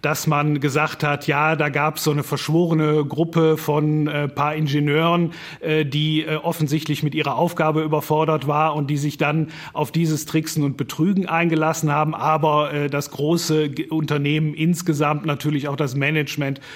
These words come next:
wusste von all dem nichts und war nicht involviert. Äh, die Geschichte hat gezeigt, äh, dass das, äh, äh, überhaupt nicht stimmt, nicht stimmen kann.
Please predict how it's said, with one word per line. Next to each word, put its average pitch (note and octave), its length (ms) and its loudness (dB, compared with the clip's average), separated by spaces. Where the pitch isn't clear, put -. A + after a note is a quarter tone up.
wusste E3 500 2
von D#3 220 0
all D3 260 0
dem C#3+ 260 0
nichts E3 380 -2
und C#3+ 200 -4
war C#3+ 160 0
nicht C#3+ 200 -4
involviert. C3 640 -4
Äh, D3 260 0
die C3+ 140 -6
Geschichte D3+ 460 0
hat D3+ 140 -2
gezeigt, D3 560 -2
äh, C#3 180 -2
dass C#3 220 -4
das, C#3 340 -2
äh, C#3+ 280 -4
äh, C#3 200 -6
überhaupt C#3+ 440 -4
nicht - 320 -2
stimmt, F#3 640 0
nicht D3 260 -4
stimmen C#3+ 540 -2
kann. F3 380 0